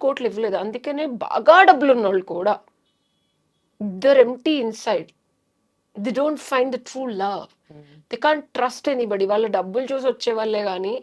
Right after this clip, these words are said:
Speaker 1: వాళ్ళ దగ్గర ఏమీ లేకపోయినా వచ్చే అమ్మాయిలు కానీ, అబ్బాయిలు కానీ దొరక్క విర్రవీగుతున్నారు పిచ్చి పట్టి. It's because అట్లాంటి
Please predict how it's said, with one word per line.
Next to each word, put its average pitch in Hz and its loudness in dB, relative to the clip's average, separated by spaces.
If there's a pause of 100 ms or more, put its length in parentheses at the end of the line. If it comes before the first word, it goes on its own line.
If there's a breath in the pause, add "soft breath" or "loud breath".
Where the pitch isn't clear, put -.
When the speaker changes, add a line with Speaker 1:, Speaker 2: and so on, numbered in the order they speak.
(400 loud breath)
Speaker 1:
వాళ్ళ 226 -2
దగ్గర 247 -2 (140)
ఏమీ 311 0 (100)
లేకపోయినా 294 2 (120)
వచ్చే 226 -4 (100)
అమ్మాయిలు 233 -2
కానీ, 247 -4 (100)
అబ్బాయిలు 208 -2
కానీ 220 -8
దొరక్క 214 -6 (140)
విర్రవీగుతున్నారు 220 -4 (360 soft breath)
పిచ్చి - -16
పట్టి. 220 -10 (340)
It's - -20
because 220 -8 (1120)
అట్లాంటి 370 -2